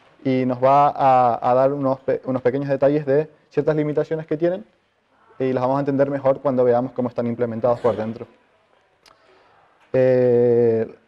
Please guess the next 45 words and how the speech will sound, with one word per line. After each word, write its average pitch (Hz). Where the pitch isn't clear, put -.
cuando, 135
cuando 135
hice 139
la 190
propuesta 180
de 170
charla, 170
pensaba 131
hablar 156
de, 127
mm, 113
también 123
de 127
te-, 143
temas 143
de 151
React, 143
pero 143
un 120
poco 135
más 143
de, 135
de 117
la 123
arquitectura, 120
de 139
cómo 135
está 143
montado 131
React 127
por 127
dentro. 110
Hace, 123
eh, 113
relativamente 127
poco, 143
pues, 123
se 127
terminó 127
el 135
tema 135
de 135
la 120
migración 123
a 131